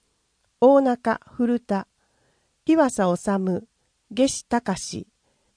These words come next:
草壁康。農業委員さんに連絡をされる場合は、次までご連絡ください。問い合わせ、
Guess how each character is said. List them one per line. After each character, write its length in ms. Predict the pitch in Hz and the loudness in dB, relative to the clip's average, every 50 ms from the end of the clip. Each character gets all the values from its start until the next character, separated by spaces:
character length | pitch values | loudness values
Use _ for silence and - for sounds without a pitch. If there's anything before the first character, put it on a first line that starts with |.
| _ | _
草 280 | - 254 - - 294 285 | -8 -4 0 0 0 2
壁 280 | - 285 262 269 247 240 | 0 0 2 2 2 2
康。 600 | 233 233 - - 175 - - - - 147 - - _ _ _ _ _ _ _ _ _ _ _ _ _ _ _ _ _ _ _ _ _ _ _ _ _ _ | 2 0 -2 -6 -10 -10 -10 -10 -12 -12 -14 -14 _ _ _ _ _ _ _ _ _ _ _ _ _ _ _ _ _ _ _ _ _ _ _ _ _ _
農 200 | 240 277 311 320 302 | 2 4 4 4 4
業 180 | 320 311 311 | 4 4 4
委 60 | 311 302 | 4 2
員 180 | 294 285 262 | 2 0 0
さ 220 | - - 202 185 180 | 0 0 0 0 2
ん 80 | 180 | 0
に 160 | 175 170 175 | 0 0 2
連 180 | 185 202 233 262 | 2 2 2 2
絡 240 | 247 240 - - 233 | 0 0 0 0 -2
を 40 | 226 | 0
さ 160 | - 233 220 | 0 0 2
れ 100 | 220 220 | 2 2
る 140 | 208 214 202 | 2 0 0
場 180 | 196 202 202 202 | 2 0 2 2
合 160 | 202 202 190 | 2 0 0
は、 220 | 190 190 190 - - _ _ _ _ | 0 -2 -4 -8 -14 _ _ _ _
次 240 | - 240 247 294 285 | -6 -2 0 2 2
ま 100 | 269 233 | 2 2
で 100 | 190 165 | 2 2
ご 140 | 156 175 185 | 2 2 2
連 160 | 208 208 208 | 2 2 0
絡 220 | 196 190 - - - | 0 -2 -4 -6 -6
く 80 | - | -4
だ 140 | 185 185 175 | -2 -2 -4
さ 180 | - - 175 160 | -4 -6 -6 -6
い。 160 | 147 180 196 _ _ _ _ _ _ _ _ _ _ _ _ _ _ | -6 -8 -12 _ _ _ _ _ _ _ _ _ _ _ _ _ _
問 220 | - 262 277 277 269 | 4 4 4 6 4
い 40 | |
合 80 | 262 247 | 4 4
わ 120 | 240 233 | 2 2
せ、 300 | - - - 214 208 - | 0 -2 -2 -2 -2 -4